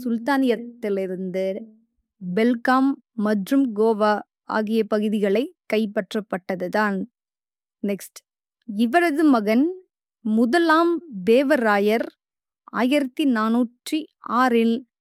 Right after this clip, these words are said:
அரசரானார். இவர்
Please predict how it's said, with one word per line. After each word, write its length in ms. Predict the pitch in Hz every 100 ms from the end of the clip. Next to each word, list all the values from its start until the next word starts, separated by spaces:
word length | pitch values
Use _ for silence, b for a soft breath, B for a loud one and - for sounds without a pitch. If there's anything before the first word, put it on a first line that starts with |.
| _ -
அரசரானார். 1000 | 196 214 - 208 190 185 190 190 185 185 _ _ _ _ _ _ _ 208
இவர் 380 | 202 247 -